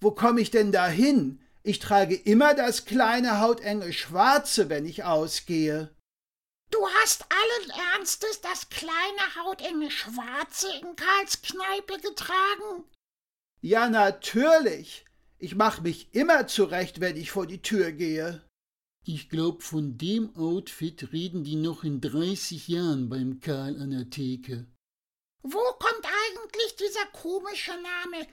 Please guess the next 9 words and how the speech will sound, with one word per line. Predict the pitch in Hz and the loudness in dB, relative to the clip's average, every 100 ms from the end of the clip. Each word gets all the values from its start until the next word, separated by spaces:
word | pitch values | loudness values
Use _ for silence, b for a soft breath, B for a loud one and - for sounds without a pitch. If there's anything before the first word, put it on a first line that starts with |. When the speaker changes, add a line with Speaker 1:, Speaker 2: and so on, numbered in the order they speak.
| _ _ | _ _
Speaker 2:
Erbei | 254 262 392 453 403 311 311 294 285 - | -6 0 4 4 2 -6 -10 -10 -14 -12
her? | 247 269 285 277 269 _ _ _ _ _ _ - | -12 -10 -12 -16 -20 _ _ _ _ _ _ -8
Speaker 3:
Also | 170 165 135 143 - | -4 -4 -4 -6 -4
Erbei | 165 196 226 143 123 123 151 170 | -2 0 0 0 -2 -2 -2 -4
ist | 165 - 147 | -8 -8 -6
eine | 143 - | -8 -2
Abkürzung | 196 202 _ - 135 131 - 160 165 175 _ _ | -2 -2 _ -8 -6 -6 -6 -6 -4 -6 _ _
von | - 160 160 _ | -4 -4 -4 _
Erbseneichel. | 175 185 208 - - 127 131 135 135 135 - 135 127 | -6 -2 -2 -2 -8 -6 -6 -6 -6 -6 -6 -6 -6